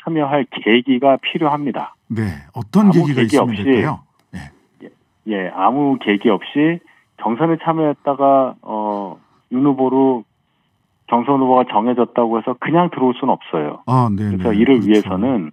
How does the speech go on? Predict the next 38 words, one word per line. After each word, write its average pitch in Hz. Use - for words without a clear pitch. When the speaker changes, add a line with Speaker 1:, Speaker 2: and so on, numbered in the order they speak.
Speaker 2:
예. 92
Speaker 1:
어, 82
아무래도 127
윤석열 151
후보의 143
역할이 110
가장 98
필수적이라고 113
봐야 82
되고요. 80
Speaker 2:
네. 104
Speaker 1:
지금 98
정권 180
교체에 139
어떤 -
다른 139
목적이 101
그 -
두 -
분 98
앞에 -
있겠습니까? -
Speaker 2:
네. 101
Speaker 1:
그래서 98
이제, 123
이제 113
선거가 143
칠십 190
일도 175
안 98
남은 98
본격적으로 120
선거전이 127
치러지는 135
만큼 104
어떤 214
식으로든 139
곧 113